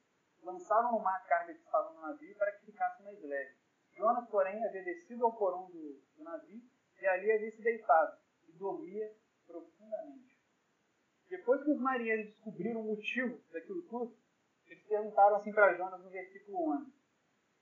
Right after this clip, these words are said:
"O que devemos fazer com você para que o mar se aca-, se acalme?" "Quero isso porque o mar ia se tornando cada vez mais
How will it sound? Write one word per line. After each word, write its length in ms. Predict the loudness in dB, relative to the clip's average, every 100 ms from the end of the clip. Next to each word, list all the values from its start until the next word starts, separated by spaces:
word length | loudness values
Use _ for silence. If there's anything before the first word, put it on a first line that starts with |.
| _ _ _ -16
"O 40 |
que 80 | 2
devemos 400 | 6 8 6 4
fazer 240 | 2 2
com 120 | -2 -4
você 520 | -6 -6 -8 -8 -12 _ _ -10
para 160 | -10
que 100 | -10
o 40 | -14
mar 160 | -14 -8
se 60 |
aca-, 340 | -8 -8 -14 -16 _
se 60 | -20
acalme?" 400 | -8 -4 -4 -6 _ _ _ _ _ _ _ -4
"Quero 260 | 4 4 2
isso 240 | -6 -10 -8
porque 360 | -8 -8 -6
o 80 | -4
mar 260 | 0 0 0
ia 80 | -4
se 60 | -4
tornando 340 | -4 -4 -4
cada 220 | -2 0
vez 200 | -2 -4
mais 140 | -6